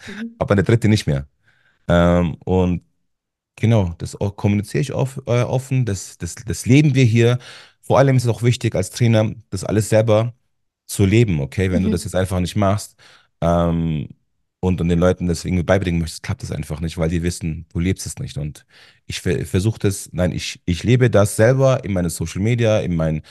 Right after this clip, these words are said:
Speaker 2: in meinen Kunden, hier im Studio, draußen. Ich bin immer der, der, der immer ist. Also ich bin
Speaker 1: Mhm.
Speaker 2: jetzt nicht irgendwie, ähm, irgendwie hin und her, das geht nicht.
Speaker 1: Mhm.
Speaker 2: Sonst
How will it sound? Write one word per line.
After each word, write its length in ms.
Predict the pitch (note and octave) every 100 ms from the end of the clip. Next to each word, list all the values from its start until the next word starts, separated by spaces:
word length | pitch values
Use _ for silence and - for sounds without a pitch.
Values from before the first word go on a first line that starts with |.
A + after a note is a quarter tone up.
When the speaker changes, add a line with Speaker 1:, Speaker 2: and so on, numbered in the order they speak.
| - _ _ -
Speaker 2:
in 140 | F2
meinen 260 | E2+ E2+ E2
Kunden, 500 | C3+ C3+ F2 A2 G#2+
hier 220 | F#2+ G#2
im 80 | F#2+
Studio, 640 | - B2 A2+ A2 A2+ A2+ -
draußen. 680 | G#2 G#2+ A2 A2 G#2 A2+ - - _ -
Ich 140 | -
bin 120 | F2
immer 180 | G#2 G2
der, 140 | G2
der, 240 | F2+ F2 - _ _
der 180 | E2+ E2+
immer 220 | F2 D2
ist. 260 | - - _ _
Also 260 | D#2 D#2+ D#2
ich 120 | G#3
bin 80 | F2
Speaker 1:
Mhm. 20 |
Speaker 2:
jetzt 120 | D#2+
nicht 100 | F#2
irgendwie, 180 | F2 D#2+
ähm, 420 | C2+ E2 E2 D#2 - _ _ _ _ _
irgendwie 440 | - F2 D#2+ D#2 D#2
hin 100 | F2
und 140 | E2 D2
her, 120 | C#2
das 160 | -
geht 180 | - C#2+
nicht. 240 | - - _ _ _ _
Speaker 1:
Mhm. 240 | G3+ F#3+ G3+
Speaker 2:
Sonst 260 | - -